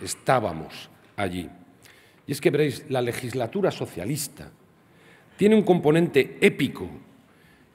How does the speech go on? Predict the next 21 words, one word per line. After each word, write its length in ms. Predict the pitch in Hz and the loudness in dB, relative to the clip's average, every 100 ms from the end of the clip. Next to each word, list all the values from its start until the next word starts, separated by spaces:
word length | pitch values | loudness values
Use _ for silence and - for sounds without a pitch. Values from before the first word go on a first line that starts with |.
| - | -6
que 140 | 120 | -4
seguramente 1080 | - 127 220 208 175 180 170 180 165 - - | 0 2 4 6 6 6 4 2 2 -2 -2
hoy 260 | 180 196 - - - - - | 4 4 2 -14 -18 -20 -14
solo 400 | - - 202 190 | -4 2 4 4
nosotros 500 | 143 190 - 90 - - - _ - | 2 0 0 -4 -16 -20 -20 _ -6
alcanzamos 800 | 139 131 127 156 147 131 - - | -4 -2 0 0 0 -2 -8 -10
a 100 | 131 | -6
comprender. 560 | 135 127 117 101 85 76 - - _ _ - - - _ _ _ | 0 0 0 -2 -4 -10 -16 -20 _ _ -20 -20 -20 _ _ _
La 100 | 107 | -4
ilusión 480 | 101 101 - 139 123 | -4 -6 -2 -2 -2
del 140 | 92 | -6
comienzo, 640 | 87 92 98 98 - 95 - - - _ _ | -8 -6 -6 -8 -10 -12 -12 -20 -20 _ _
los 200 | 104 110 | -8 -6
momentos 540 | 104 113 127 123 117 90 | -2 0 0 0 -4 -4
duros, 520 | 104 87 87 - - - _ _ - | -6 -6 -8 -14 -20 -20 _ _ -4
las 180 | 117 | -4
descalificaciones 1040 | 101 104 - - 104 - 90 98 117 110 - | -4 -8 -8 -6 -6 -6 -10 -8 -4 -4 -4
feroces, 640 | 92 85 - 82 76 - - - - | -6 -6 -8 -12 -14 -20 -20 -20 -6
las 200 | 107 110 | -4 -2
grandes 340 | 131 123 101 | 0 0 -4
conquistas. 800 | - 80 85 85 - 82 - | -6 -10 -8 -12 -10 -12 -12